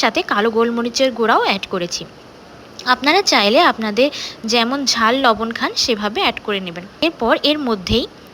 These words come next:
মাছ ভেজে রেখেছিলাম সেগুলো দিয়ে দিলাম। ভালো করে একটু মিক্স করে নিয়ে মশলার সাথে জল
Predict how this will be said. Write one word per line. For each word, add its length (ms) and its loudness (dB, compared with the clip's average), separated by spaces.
মাছ 180 2
ভেজে 280 0
রেখেছিলাম 480 0
সেগুলো 320 0
দিয়ে 200 2
দিলাম। 200 -8
ভালো 280 2
করে 200 0
একটু 140 -2
মিক্স 200 -4
করে 160 4
নিয়ে 180 -2
মশলার 440 0
সাথে 240 -2
জল 200 6